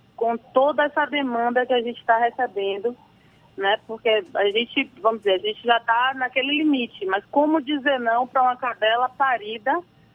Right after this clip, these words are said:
debaixo de chuva? Como dizer não pra o idosinho, o poodlezinho idoso que foi abandonado no Rio Vermelho semana passada e tava lá,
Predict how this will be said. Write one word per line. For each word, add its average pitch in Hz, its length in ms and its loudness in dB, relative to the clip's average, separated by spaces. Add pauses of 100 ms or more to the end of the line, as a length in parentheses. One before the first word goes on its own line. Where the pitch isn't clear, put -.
(200)
debaixo 233 380 -2
de 277 200 -6
chuva? 208 380 0
Como 285 340 2
dizer 277 300 0
não 262 340 2
pra 277 220 0
o 254 500 -2
idosinho, 254 840 -2 (680)
o 214 100 -10
poodlezinho 233 720 0
idoso 240 400 0
que - 80 -20
foi 247 100 0
abandonado 233 540 -2
no 247 80 -6
Rio 233 160 -4
Vermelho 220 580 0
semana 233 320 -2
passada 214 720 -2 (720)
e 214 140 -10
tava 233 340 -2
lá, 220 480 2